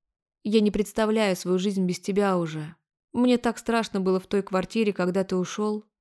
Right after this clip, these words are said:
Я подумала, а вдруг это все? Вдруг конец? «Дурочка моя», шепнул он мне на ухо, нежно целуя в щеку. «Я без тебя и раньше не мог, а теперь-то как? Ты правильно сказала, котенок.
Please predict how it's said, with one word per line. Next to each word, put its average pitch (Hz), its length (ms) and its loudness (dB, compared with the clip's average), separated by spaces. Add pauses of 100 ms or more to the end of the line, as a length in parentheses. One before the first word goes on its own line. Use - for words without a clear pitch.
(500)
Я 214 160 2
подумала, 196 760 2
а 214 80 -2
вдруг 226 280 -2
это 214 160 -4
все? 156 460 -8 (300)
Вдруг 240 380 0
конец? 226 600 -2 (460)
«Дурочка 214 580 2
моя», 170 500 0 (520)
шепнул 196 440 2
он 190 160 4
мне 202 180 2
на 226 200 2
ухо, 262 320 0
нежно 190 400 0
целуя 180 320 2
в 170 40 -12
щеку. 170 560 -4 (440)
«Я 254 140 6
без 240 120 6
тебя 233 260 4
и 226 40 6
раньше 226 340 2
не 180 100 4
мог, 180 220 2
а 185 60 2
теперь-то 208 420 2
как? 165 400 -2 (540)
Ты 311 100 4
правильно 220 460 4
сказала, 180 500 2
котенок. 180 640 0